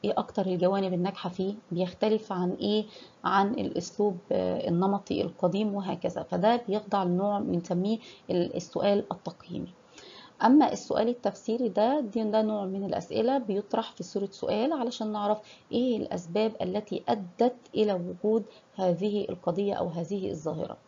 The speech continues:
وما هي النتائج التي تترتب على وجود هذه الظاهرة، وما يعقبها أيضًا من آثار.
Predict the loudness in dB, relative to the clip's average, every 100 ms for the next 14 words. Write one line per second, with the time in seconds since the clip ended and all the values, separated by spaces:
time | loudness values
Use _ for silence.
0 | -20 -20 -6 0 2 4 4 2 2 4
1 | 6 4 0 0 0 0 -2 -4 -2 0
2 | 2 2 2 -2 -8 2 4 6 4 2
3 | 2 2 2 0 0 -2 2 0 4 2
4 | 2 -2 -18 -2 2 4 4 2 2 4
5 | 4 6 4 4 4 4 2 0 0 0
6 | -2 -6 -8 -4 -4